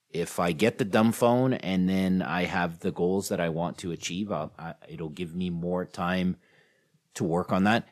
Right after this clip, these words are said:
And here's the baffling part. I was able to give up all of this just before, just before covid. YouTube was gone, Instagram, Facebook was gone, and then I was just reading tons of books,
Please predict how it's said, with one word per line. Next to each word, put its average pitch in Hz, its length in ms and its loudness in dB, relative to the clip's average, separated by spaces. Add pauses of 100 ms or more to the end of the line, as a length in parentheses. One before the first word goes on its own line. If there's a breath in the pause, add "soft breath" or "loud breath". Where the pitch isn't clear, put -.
And 98 160 -2
here's 147 380 8
the 117 260 4
baffling 98 720 2
part. 55 360 -12 (260)
I 98 100 2
was 110 260 4
able 135 340 4
to 147 140 2
give 110 320 2
up 107 300 4
all 110 380 4
of 85 160 0
this 85 400 -2 (720)
just 131 340 4
before, 117 800 6 (460)
just 127 180 2
before 127 320 4
covid. 135 360 6 (1400)
YouTube 120 420 4
was 131 160 6
gone, 110 600 6 (140)
Instagram, 107 680 4
Facebook 110 640 2
was 101 160 0
gone, 87 460 0
and 101 180 2
then 107 80 4
I 104 100 4
was 101 160 2
just 104 260 -2
reading 107 420 2
tons 113 320 2
of 87 100 0
books, - 460 4